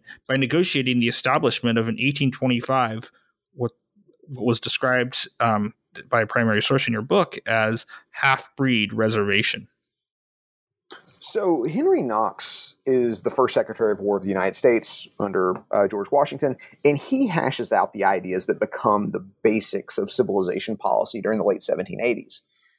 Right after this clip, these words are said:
Speaker 2: And the goal of civilization policy is really to avoid the expense of war while still expanding the American empire. Um, now, of course,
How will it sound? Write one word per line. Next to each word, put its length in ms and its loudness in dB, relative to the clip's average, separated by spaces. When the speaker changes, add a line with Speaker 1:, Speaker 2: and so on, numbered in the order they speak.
Speaker 2:
And 400 -2
the 140 0
goal 400 0
of 80 -6
civilization 680 0
policy 800 0
is 140 -4
really 280 -2
to 160 -2
avoid 600 0
the 120 -6
expense 600 -4
of 160 -6
war 480 0
while 280 2
still 460 0
expanding 840 0
the 320 -8
American 400 -4
empire. 500 -4
Um, 460 -2
now, 260 0
of 180 -4
course, 380 0